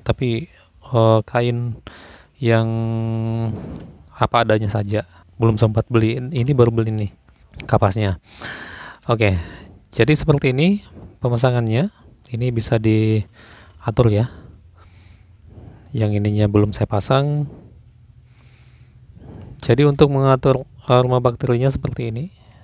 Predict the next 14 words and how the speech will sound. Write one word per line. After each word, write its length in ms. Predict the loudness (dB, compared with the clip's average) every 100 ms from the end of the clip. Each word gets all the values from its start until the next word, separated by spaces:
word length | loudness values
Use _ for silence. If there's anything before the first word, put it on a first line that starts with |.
| -20 -20 _ -20 -20 -20 -20 -20 -20 -20 _ -20 -20 -20 -20 _ -20 -20 -20 -20 -20 -20 -18 -18 -18 -20 -10 0
Dan 240 | 2 2
katanya 560 | 0 -2 0 0 2 0
sih 240 | 0 0
saya 240 | 0 2 2
baru 480 | 2 4 4 4
tahu 240 | 2 0 0
juga, 480 | 0 0 0 -2 -4
saya 240 | -6 -2
lihat 160 | -2 2
di 80 |
YouTube, 240 | 2 0 -4 _ -20 -20 -20 -20 -20 -20 -20 -8
di 80 | -2
channel 240 | 2 4 4
lainnya, 720 | 4 2 2 4 4 2